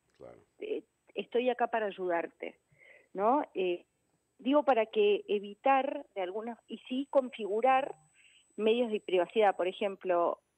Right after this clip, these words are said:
Speaker 2: eh, si vamos al WhatsApp, per-, una, con-, una cosa tonta, ¿no? Pero, pa-, eh, WhatsApp, perfil de configuración de seguridad. ¿Quién puede ver mi contacto? Y generalmente la gente lo tiene con cualquiera.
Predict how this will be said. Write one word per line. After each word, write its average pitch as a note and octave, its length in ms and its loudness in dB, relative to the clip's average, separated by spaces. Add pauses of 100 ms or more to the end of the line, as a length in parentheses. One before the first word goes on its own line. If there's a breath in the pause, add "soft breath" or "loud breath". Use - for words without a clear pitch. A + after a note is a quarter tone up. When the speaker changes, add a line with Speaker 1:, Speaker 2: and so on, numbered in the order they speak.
Speaker 2:
eh, F3+ 300 -2 (100)
si G3 80 -2
vamos A#3+ 320 2
al G3 100 0
WhatsApp, G3 520 2 (460)
per-, G3+ 280 2
una, A#3 340 0 (680)
con-, B3+ 280 0 (100)
una B3+ 200 -2
cosa B3+ 260 -4
tonta, F#3+ 380 -2
¿no? B3+ 160 -2
Pero, F#3 240 2 (120)
pa-, - 200 -6
eh, G3 260 0
WhatsApp, G3+ 580 0 (100)
perfil A#3+ 400 -6
de B3+ 80 -2
configuración G3+ 640 -6
de G#3 80 -12
seguridad. F3+ 580 -6 (460)
¿Quién C#4+ 240 0
puede C4 320 4
ver A#3+ 320 0 (100)
mi G3 640 -10
contacto? F#3+ 680 -2 (960)
Y G3 60 -18
generalmente C#4 640 0
la A3+ 140 -4
gente C4 240 -6
lo G#3 140 -2
tiene B3+ 340 -4
con A3 420 0
cualquiera. F3+ 680 0